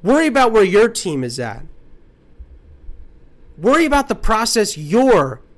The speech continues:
undergoing now. Look at what your team has. Young talent mixed with the hardworking players and the veterans that develop a culture.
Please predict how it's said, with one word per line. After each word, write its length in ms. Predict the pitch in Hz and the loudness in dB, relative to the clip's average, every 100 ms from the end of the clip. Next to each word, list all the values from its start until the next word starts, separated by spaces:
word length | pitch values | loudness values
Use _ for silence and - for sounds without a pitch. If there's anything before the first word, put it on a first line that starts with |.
| _ _ _ _ - | _ _ _ _ -2
undergoing 640 | 202 208 190 190 190 175 | 0 2 2 2 2 2
now. 360 | 160 165 135 - _ _ _ _ _ _ _ _ _ _ | 2 0 0 -6 _ _ _ _ _ _ _ _ _ _
Look 280 | 165 285 339 | -2 0 0
at 80 | 302 | 0
what 140 | 285 | 0
your 120 | 254 | -2
team 320 | 240 - 233 202 | -2 -2 -2 0
has. 460 | 202 202 139 117 | 0 -2 -4 -8
Young 360 | 143 226 285 294 | 0 2 2 0
talent 560 | - 233 226 165 120 - - - - - - | 0 2 2 0 -4 -12 -20 -20 -20 -20 -8
mixed 380 | 180 277 294 277 | -2 -2 -2 -4
with 160 | 302 | -2
the 80 | 233 | -2
hardworking 560 | 220 240 226 226 214 185 | 2 2 2 0 -2 -4
players 440 | 208 214 170 135 | -2 0 0 -2
and 140 | 143 175 | -4 -4
the 60 | |
veterans 500 | 143 180 240 240 226 | -2 0 2 2 0
that 140 | 180 - | -4 -8
develop 600 | 139 135 185 202 202 - | -6 -2 0 2 0 -6
a 60 | 175 | -12
culture. 600 | - 156 127 - 113 | -6 -6 -6 -8 -14